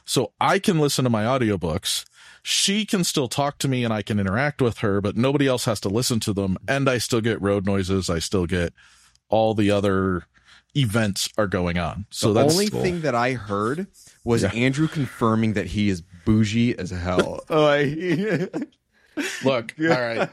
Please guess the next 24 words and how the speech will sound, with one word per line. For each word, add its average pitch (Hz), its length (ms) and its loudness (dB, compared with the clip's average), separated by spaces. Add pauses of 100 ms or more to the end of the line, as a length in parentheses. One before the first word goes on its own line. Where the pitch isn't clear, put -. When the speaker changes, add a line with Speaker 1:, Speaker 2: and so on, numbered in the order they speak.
Speaker 1:
fine, 123 520 -4
be 127 200 -2
that 120 220 -2
way. 95 300 -2
Speaker 2:
<laughs> 170 840 -4 (580)
Oh 123 300 4
man, 107 500 0
yo, 113 240 4
that's, 117 320 -2
that's 113 300 -2
funny. 104 380 -4 (280)
Um, 120 160 2
Speaker 1:
I 131 140 6
just, 131 200 0 (840)
I, - 80 -4 (200)
I 214 100 0
road 277 260 4
trip 165 240 0
a 135 40 2
lot. 104 320 -2
I'm 156 160 -2
used 180 300 2
to, 220 80 4
like, 160 420 2